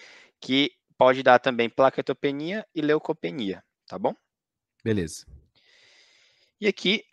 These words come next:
Speaker 1: a última clinicagem, né? Como você repõe, né? Aqui, na verdade, a literatura não existe, não existe um consenso, né? Não é consensual,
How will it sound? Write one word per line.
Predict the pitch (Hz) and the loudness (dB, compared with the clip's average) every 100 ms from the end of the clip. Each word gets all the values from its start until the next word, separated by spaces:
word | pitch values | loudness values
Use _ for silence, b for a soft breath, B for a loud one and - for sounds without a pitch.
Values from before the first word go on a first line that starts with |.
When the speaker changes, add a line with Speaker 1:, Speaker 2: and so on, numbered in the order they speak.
| _ - | _ 4
Speaker 1:
a | 127 127 | 6 6
última | 123 123 - 131 120 | 4 0 -4 -2 -4
clinicagem, | 117 127 135 - 156 175 202 165 | -2 -4 -4 0 2 4 2 -2
né? | 147 | -2
Como | - 185 202 | -2 -4 -4
você | 185 180 180 | -4 -4 0
repõe, | 170 180 - 117 120 | 2 2 0 0 0
né? | |
Aqui, | 156 - 240 | -2 -4 -4
na | |
verdade, | 196 160 170 180 | 0 4 4 4
a | |
literatura | 165 170 156 - 156 | 2 4 2 2 -4
não | 156 | -4
existe, | 160 147 - | -4 -4 -6
não | 131 151 | -4 -4
existe | 151 143 | -4 -8
um | 151 | -10
consenso, | - 131 - 135 165 - 135 | -6 -6 -4 -6 -6 -6 -6
né? | |
Não | 117 120 | -4 -4
é | |
consensual, | - 117 - 117 - 123 135 190 | -4 -8 -8 -10 0 4 4 4